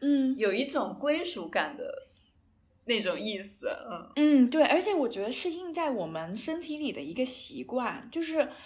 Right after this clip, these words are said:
Speaker 1: 我之前，
Speaker 2: 嗯。
Speaker 1: 比方说我去德国的其他城市，如果那个城市有江，我会对它有一种就是感觉它在我心里会多一份意味的那种感觉。
Speaker 2: <laughs>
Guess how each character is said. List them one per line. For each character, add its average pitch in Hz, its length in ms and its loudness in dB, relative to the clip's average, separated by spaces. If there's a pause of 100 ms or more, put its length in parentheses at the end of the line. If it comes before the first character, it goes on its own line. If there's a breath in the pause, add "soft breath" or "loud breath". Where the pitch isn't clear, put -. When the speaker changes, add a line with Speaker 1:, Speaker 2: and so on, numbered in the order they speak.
(320 loud breath)
Speaker 1:
我 208 180 2
之 240 200 -2
前， 190 420 -2
Speaker 2:
嗯。 - 20 -12
Speaker 1:
比 196 80 -8
方 175 260 0
说 202 180 -2
我 165 140 0
去 180 500 -8 (140)
德 180 120 -6
国 185 120 0
的 185 100 0
其 - 180 -6
他 175 280 0
城 196 280 -6
市， 170 280 -6
如 180 180 -4
果 226 160 -2
那 208 160 -6
个 190 80 0
城 175 240 -10
市 247 140 -4
有 208 180 -4
江， 185 400 -4 (280 loud breath)
我 185 120 -2
会 247 220 2
对 262 200 0
它 240 300 -2
有 196 240 -4
一 180 60 -4
种 180 440 -2 (460 loud breath)
就 294 140 0
是 269 180 -4
感 180 240 -2
觉 160 100 -4
它 247 260 -4
在 247 200 -2
我 185 100 0
心 233 260 -4
里 190 100 -2
会 196 640 2
多 269 220 2
一 214 100 -2
份 233 200 -6 (140)
意 269 160 2
味 202 240 0
的 165 100 -4
那 165 80 -12
种 165 200 -12
感 180 280 -4
觉。 - 260 -8
Speaker 2:
<laughs> - 100 -6